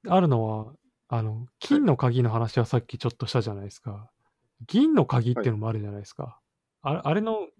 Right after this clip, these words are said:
Speaker 2: はい。
Speaker 1: 無意味さというか、
Speaker 2: ありますね。
Speaker 1: <laughs> あの、価値があまりない的な。
Speaker 2: あー。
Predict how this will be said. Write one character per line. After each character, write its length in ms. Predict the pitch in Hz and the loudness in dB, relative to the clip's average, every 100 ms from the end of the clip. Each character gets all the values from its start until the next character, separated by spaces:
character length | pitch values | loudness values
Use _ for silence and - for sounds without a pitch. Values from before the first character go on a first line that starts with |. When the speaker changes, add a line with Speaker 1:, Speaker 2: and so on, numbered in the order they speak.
| _ | _
Speaker 2:
は 160 | 170 147 | -2 2
い。 20 | |
Speaker 1:
無 60 | |
意 120 | 190 208 | 4 2
味 120 | 233 | 2
さ 160 | 165 | 2
と 100 | 117 | 0
い 100 | 110 110 | 0 -2
う 120 | - | -6
か、 120 | 113 | -8
Speaker 2:
あ 40 | |
り 100 | 107 | -6
ま 100 | 107 | -6
す 40 | 110 | -8
ね。 80 | - - - - - - _ _ - | -10 -20 -20 -20 -20 -20 _ _ -12
Speaker 1:
<laughs> 0 | |
あ 120 | 117 | -12
の、 100 | 110 | -12
価 220 | - 175 | -4 -2
値 100 | 170 | 0
が 120 | 123 | 0
あ 60 | 113 | 0
ま 120 | 120 | 0
り 100 | 123 | 0
な 140 | 120 120 | 0 0
い 60 | |
的 240 | 123 - 117 | -2 -6 -6
な。 220 | 113 117 | -6 -4
Speaker 2:
あ 20 | |
ー。 640 | 123 156 147 135 123 113 | -4 -2 -4 -4 -4 -6